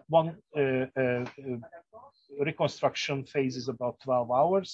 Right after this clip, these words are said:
So after twelve hours, we can tell something. Um, this is,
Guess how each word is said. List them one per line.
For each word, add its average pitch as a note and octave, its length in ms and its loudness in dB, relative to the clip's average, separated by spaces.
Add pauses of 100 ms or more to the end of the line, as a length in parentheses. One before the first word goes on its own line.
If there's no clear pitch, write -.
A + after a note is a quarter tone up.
So C3 400 0
after C3+ 240 2
twelve B2 320 -2
hours, A#2+ 300 -2
we A2+ 140 -16
can A#2+ 120 -14
tell B2 180 -6
something. A#2+ 360 -18 (600)
Um, C3+ 280 4 (1300)
this G3 240 0
is, F#3+ 260 0